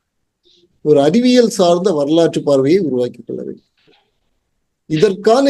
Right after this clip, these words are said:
எதிர்ப்பு என்று சொல்லக்கூடியது உடனடியாக ஒரு அடிப்படைவாதத்திற்குள் போய்விடுவது அல்ல. தெளிவாக இவர்கள் எப்படி இந்த விஷயத்தை கட்டமைக்கிறார்கள்? இன்னொன்னு புரிந்து கொள்ள வேண்டும்.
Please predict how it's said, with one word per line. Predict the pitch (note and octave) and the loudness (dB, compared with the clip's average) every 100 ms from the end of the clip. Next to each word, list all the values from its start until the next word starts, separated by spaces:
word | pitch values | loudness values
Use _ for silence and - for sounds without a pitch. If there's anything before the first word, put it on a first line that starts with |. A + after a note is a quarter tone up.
| A3+ | 4
எதிர்ப்பு | F#3 G3 D4+ - C#4 | 4 4 0 2 2
என்று | A#3 F#3+ | 2 2
சொல்லக்கூடியது | D#3 F#3 F#3 E3+ D#3 D3+ D3+ A3 - _ - | 2 4 4 2 2 2 4 2 0 _ -4
உடனடியாக | E3 B3 B3+ A#3 G3+ E3 D#3 A#3+ - | 0 2 2 2 0 0 -2 -4 -4
ஒரு | F3+ F3+ A#3+ C#4+ - _ _ _ F3+ | 2 4 4 0 -10 _ _ _ -2
அடிப்படைவாதத்திற்குள் | A3 D4 E4 D#4 B3+ A3+ G3 G3 G3 G3 B3+ - | 0 0 0 0 2 2 2 0 -4 -4 -4 0
போய்விடுவது | F#3 F3+ D3+ C#3 C3+ F3+ | 2 2 0 -2 -2 -4
அல்ல. | C3 B2 A#2 _ _ _ _ _ _ _ _ _ _ _ _ _ _ _ _ _ _ _ _ _ _ _ _ _ - - _ _ _ _ - | -6 -12 -14 _ _ _ _ _ _ _ _ _ _ _ _ _ _ _ _ _ _ _ _ _ _ _ _ _ -20 -20 _ _ _ _ 2
தெளிவாக | G3 D4 D4 A#3 F3 G3+ - - _ - | 4 4 2 2 2 0 -4 -10 _ -12
இவர்கள் | G#3+ B3+ B3 B3 | -2 0 0 -2
எப்படி | F#3+ - E4+ D#4+ | 0 0 2 0
இந்த | C4 | 2
விஷயத்தை | A#3 - C4+ C4 G#3 | 0 0 -2 -2 -2
கட்டமைக்கிறார்கள்? | G#3 A#3 A3+ G#3 F#3+ E3 - - - | 0 2 2 2 2 0 -2 -16 -10
இன்னொன்னு | F#3 G3+ C4+ B3 | -4 -2 -2 -2
புரிந்து | A3+ A#3 A3+ | -2 -2 2
கொள்ள | G#3 | 4
வேண்டும். | F#3 D#3+ F#3+ | 4 2 0